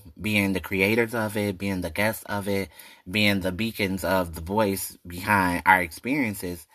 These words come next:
that's what's gonna, like, change the dynamic and create space for other people to, like,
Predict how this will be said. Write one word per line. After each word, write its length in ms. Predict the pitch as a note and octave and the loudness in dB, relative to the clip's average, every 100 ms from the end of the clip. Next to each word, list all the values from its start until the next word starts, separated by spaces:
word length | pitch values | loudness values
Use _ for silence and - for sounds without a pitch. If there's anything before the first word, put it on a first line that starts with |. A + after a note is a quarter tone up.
| _ _ | _ _
that's 420 | - B2 C3+ - G#2+ | 6 8 8 4 -8
what's 200 | G#2+ - | -8 -4
gonna, 420 | G#2 F#2 F2+ F2+ | -4 -4 -4 -8
like, 400 | - F#2+ G2 - | -10 -6 -6 -6
change 380 | - - A2+ G#2+ | -8 -2 0 0
the 80 | G#2 | -2
dynamic 640 | F#2 F#2 F#2 F#2+ E2+ D#2 G2+ | 2 2 2 0 -2 -4 -2
and 360 | G#2+ G2+ G2+ - - - _ _ _ _ _ _ | 0 2 -2 -6 -20 -20 _ _ _ _ _ _
create 400 | - B2 G#2+ G2+ | -4 4 6 4
space 520 | - - A2+ A#2 F#2+ - | 0 -4 2 2 2 -2
for 240 | G2 - | -2 0
other 180 | G#2 G2 | -2 -2
people 340 | - G2+ F2+ | -4 -8 -8
to, 160 | E2 F#2+ | -8 -4
like, 420 | F#2 F2+ F2 - | 0 0 0 -6